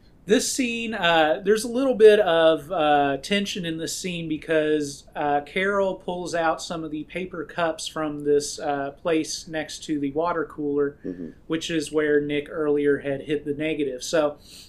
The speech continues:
Speaker 1: uh, as she's pulling out the cups and pulling, uh, pouring champagne into these little paper cups, uh, there's this, uh, kind of tension as,
Speaker 2: Yeah.
Speaker 1: is she going to pull out the cup that has the negative and they're gonna see the negative?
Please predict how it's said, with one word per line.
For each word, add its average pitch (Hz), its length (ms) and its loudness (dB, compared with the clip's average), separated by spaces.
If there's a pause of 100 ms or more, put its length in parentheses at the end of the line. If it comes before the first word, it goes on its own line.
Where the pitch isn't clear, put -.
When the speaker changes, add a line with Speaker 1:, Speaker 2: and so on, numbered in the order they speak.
(680)
Speaker 1:
uh, 147 320 2
as 170 300 0
she's 190 600 -8 (480)
pulling 233 340 2
out 208 240 -4
the 185 80 -6
cups 180 500 -2
and 147 400 -4
pulling, 202 600 2 (160)
uh, 151 320 -2
pouring 196 560 0
champagne 196 640 -6
into 160 260 -8
these 151 220 -4
little 160 200 -2
paper 165 380 -6
cups, 160 520 -6 (520)
uh, 143 260 6
there's 151 420 0
this, 147 500 0
uh, 143 480 -2
kind 160 220 -4
of 143 80 -6
tension 165 420 -8
as, 147 220 0
Speaker 2:
Yeah. 160 60 -2
Speaker 1:
is 156 60 -4
she 165 160 -6
going 165 220 -4
to 147 80 -8
pull 165 180 -2
out 156 160 2
the 147 80 -8
cup 160 280 -2
that 156 100 -2
has 156 180 0
the 147 80 -6
negative 147 480 -2
and 143 80 -4
they're 143 120 -2
gonna 147 180 -8
see 151 200 -8
the 143 100 -4
negative? 147 500 -6